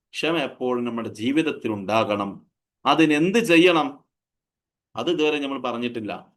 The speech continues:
നമ്മൾ ക്ഷമ എന്താണെന്ന് അതിന്റെ ഡെഫിനിഷൻ പറഞ്ഞു, അതിനെ, ആ, വിറ്റ് മൂന്ന് രൂപത്തിലായിട്ട് തരംതിരിച്ചു,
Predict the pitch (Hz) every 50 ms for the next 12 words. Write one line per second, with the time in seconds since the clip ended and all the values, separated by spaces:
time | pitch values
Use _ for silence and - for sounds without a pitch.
0 | _ _ - 120 131 139 143 143 - - - 123 123 143 160 170 170 170 160 165
1 | 165 165 170 165 165 165 165 160 - - _ _ _ 139 147 156 160 151 151 143
2 | - 156 156 160 156 165 156 156 151 151 151 151 156 156 156 - _ _ _ _
3 | - 135 143 151 151 151 151 147 143 - - _ _ - 139 135 135 135 131 127
4 | 135 131 - 160 151 147 143 151 165 170 165 160 156 156 156 151 165 160 156 147
5 | 147 143 139 139 139 135 123 - 120 120 139 156 160 170 170 165 160 160 170 180
6 | 190 196 -